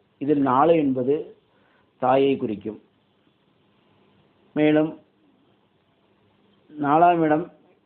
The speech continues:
என்பது சூரியனுக்குரிய இடம். எனவே, இந்த காலகட்டத்தில் பெற்றோர்களுக்கு உடல்நிலை சரியில்லாமல் இருந்தால், நிவர்த்தியாக நிறைய வாய்ப்புகள் உள்ளன.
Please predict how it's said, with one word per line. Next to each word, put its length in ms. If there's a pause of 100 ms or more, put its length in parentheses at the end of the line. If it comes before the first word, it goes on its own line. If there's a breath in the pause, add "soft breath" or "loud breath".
(380)
என்பது 560 (500)
சூரியனுக்குரிய 880
இடம். 240 (680 soft breath)
எனவே, 360
இந்த 180
காலகட்டத்தில் 800 (1600)
பெற்றோர்களுக்கு 1080 (140)
உடல்நிலை 640
சரியில்லாமல் 460
இருந்தால், 560 (1000)
நிவர்த்தியாக 880 (1120)
நிறைய 340
வாய்ப்புகள் 460
உள்ளன. 360